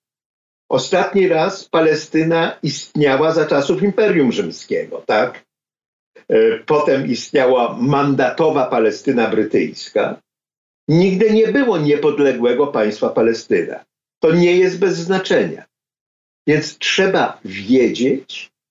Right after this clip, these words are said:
i trzeba widzieć różne rzeczy równolegle. I trzeba wreszcie nie tracić takiej podstawowej ludzkiej empatii.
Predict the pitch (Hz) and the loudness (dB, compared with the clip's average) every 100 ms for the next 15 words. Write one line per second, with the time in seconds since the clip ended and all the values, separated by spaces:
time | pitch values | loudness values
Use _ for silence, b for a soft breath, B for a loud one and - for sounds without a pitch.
0 | _ - 175 - 202 190 190 - - 127 | _ -4 -4 -2 0 0 0 -2 -6 -6
1 | 113 113 147 180 175 214 214 139 - 139 | -6 -4 0 0 2 2 0 -6 0 2
2 | 147 185 165 165 147 135 - 110 123 135 | 4 2 0 0 0 0 -2 -2 2 0
3 | - 104 95 - 107 107 110 104 98 - | 2 -2 -2 -4 -2 0 2 2 2 0
4 | - 92 107 - _ _ _ _ _ _ | 0 0 -2 -4 _ _ _ _ _ _
5 | _ _ - - 165 - - 180 226 208 | _ _ -10 -2 -2 0 0 2 2 2
6 | 175 156 143 - - 185 220 - _ _ | 2 2 0 -4 0 0 0 -8 _ _
7 | _ - 160 165 190 214 - 180 175 180 | _ 0 4 4 4 2 0 0 0 -2
8 | - 190 - 175 180 170 175 165 - 170 | -6 -10 -4 -2 0 0 0 -2 -2 0
9 | 139 160 165 185 185 - 139 143 - - | 2 2 2 0 0 -2 0 0 -2 0
10 | 156 160 135 - - - | 2 2 0 -2 -4 -6